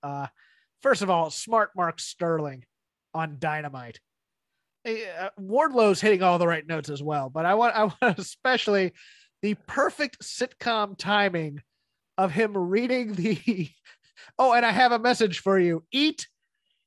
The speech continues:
takes the beat, turns directly to the camera, says the S word, <laughs> takes the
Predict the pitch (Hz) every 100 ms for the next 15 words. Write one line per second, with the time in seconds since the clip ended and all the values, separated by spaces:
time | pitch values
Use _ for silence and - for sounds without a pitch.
0 | _ - - - - 262 277 262 262 285
1 | _ - - 202 277 294 277 254 226 220
2 | 262 302 269 233 220 - 233 226 233 226
3 | 233 - _ _ - - 220 247 233 247
4 | 247 202 214 - 202 202 196 208 208 _
5 | _ _ _ - - _ - 247 247 -
6 | 240